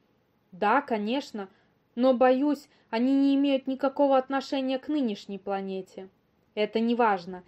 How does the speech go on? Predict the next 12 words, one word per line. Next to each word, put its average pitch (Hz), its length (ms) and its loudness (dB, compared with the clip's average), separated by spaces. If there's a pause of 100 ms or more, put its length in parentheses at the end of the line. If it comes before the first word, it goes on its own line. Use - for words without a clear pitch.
(240)
Достаньте 220 720 0
их 208 140 -10
мне 226 260 -2
в - 60 -16
шифровальный 208 760 -2
отсек. 185 480 -10 (380)
Я 220 440 0 (140)
оставляю 220 720 2
вас 226 220 2
в - 80 -20
капитанской 233 760 -2
рубке, 208 480 -4